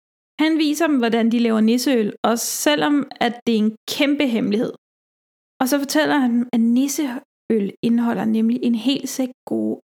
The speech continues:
ønsker. Det er det, der skaber den gode skum og den dejlige duft. Gemyse, hun indsamler den gode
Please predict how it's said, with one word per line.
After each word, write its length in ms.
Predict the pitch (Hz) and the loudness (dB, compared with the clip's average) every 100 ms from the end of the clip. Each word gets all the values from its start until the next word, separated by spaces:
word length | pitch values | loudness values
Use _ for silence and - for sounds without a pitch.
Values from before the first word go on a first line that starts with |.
| - | 0
ønsker. 360 | 262 254 - 214 _ _ - | 2 0 -6 -10 _ _ -2
Det 60 | 269 | 0
er 40 | |
det, 120 | 247 | 2
der 100 | 262 | 0
skaber 380 | 277 - 254 247 | -2 0 -2 0
den 140 | 247 247 | 0 0
gode 200 | 233 254 | -2 -4
skum 320 | - 320 311 - | -4 -4 -4 -6
og 60 | 302 | -4
den 120 | 302 | -2
dejlige 320 | 226 208 220 - | -2 -2 -2 -2
duft. 240 | 208 - - _ _ _ _ _ _ _ _ _ _ _ - | -4 -6 -16 _ _ _ _ _ _ _ _ _ _ _ 2
Gemyse, 340 | 247 254 277 | 2 4 2
hun 140 | 269 | 2
indsamler 480 | - 254 254 254 233 | 2 2 2 0 0
den 160 | 214 208 | 0 0
gode 260 | 208 233 | 0 0